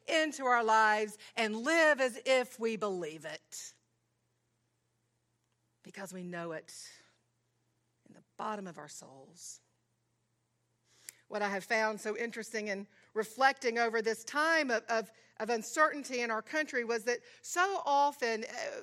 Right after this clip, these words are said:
people seem to respond to difficulty by coming together. There have been events in our national history where people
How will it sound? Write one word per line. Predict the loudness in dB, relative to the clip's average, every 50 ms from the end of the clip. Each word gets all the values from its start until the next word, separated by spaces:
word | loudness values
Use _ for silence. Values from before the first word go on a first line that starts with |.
| -12
people | -6 -2 0 0 0 0 -2 -4 -4 -4 -6 -8
seem | -12 -14 -10 -8 -6 -4 -4 -4 -6
to | -6 -6 -6
respond | -6 -6 -8 -8 -12 -4 -2 0 2 4 2 2 2 0 -2 -6 -10 -14 -16 -20 _ _ _ _ _ _ _ _ _ _ _ _ _ _ _ _ -12
to | -12 -12
difficulty | -8 -2 -2 -2 0 -2 -6 -6 -8 -8 -8 -8 -10 -12 -10 -10 -12 -14 -18 _ _ _ _ _ _ _ _ _ _ _ _
by | -2 -2 -2
coming | 0 -2 -4 -4 -4 -4 -6
together. | -6 -6 -4 -6 -6 -6 -10 -14 -16 -18 _ _ _ _ _ _ _ _ _ _ _ _ _ _ _ _ _ _ _ _ _ _ _ _ _ _ _ _ _ _ _ _ _ _ _ -20 -20 -4
There | 2 4
have | 4 4
been | 4 2 0
events | 0 0 2 2 4 4 2 0 -2
in | -2 -2
our | 0 0
national | 2 2 2 2 0 -4 -8 -8
history | -6 -4 -6 -6 -6 -4 -4 -4 -4 -2
where | -2 -4 -4
people | -4 -4 -4 -4 -2 -2 -2 -2 -2 -4